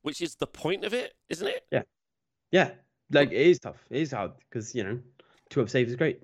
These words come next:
Speaker 2: Well, one up, I guess, but yeah. <laughs> You know, it, I, I mean, I mean,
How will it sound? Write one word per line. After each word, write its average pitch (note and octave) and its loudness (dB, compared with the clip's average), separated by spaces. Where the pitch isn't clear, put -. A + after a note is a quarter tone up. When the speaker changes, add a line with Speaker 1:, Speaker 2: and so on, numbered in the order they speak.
Speaker 2:
Well, F2 -6
one G2+ 0
up, F2+ -6
I - -10
guess, F#2+ -6
but - 0
yeah. A2+ 4
<laughs> C#3+ 2
You F2+ -4
know, G2+ -2
it, F2 0
I, C3+ 4
I D#3 4
mean, F3 6
I D3 2
mean, E3+ 4